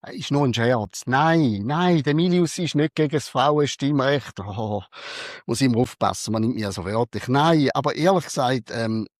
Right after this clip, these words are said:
irgendetwas läuft, läuft falsch auf, auf der Frauenseite in einigen bürgerlichen Parteien. Nicht nur auf der Frauenseite, aber auch. Gut, gehen wir noch auf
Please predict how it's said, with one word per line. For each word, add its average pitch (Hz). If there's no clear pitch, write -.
irgendetwas 139
läuft, 107
läuft 123
falsch 143
auf, -
auf -
der 127
Frauenseite 123
in 117
einigen 110
bürgerlichen 113
Parteien. 90
Nicht 120
nur 131
auf 117
der 110
Frauenseite, 98
aber 90
auch. 90
Gut, 226
gehen 175
wir 180
noch 175
auf 165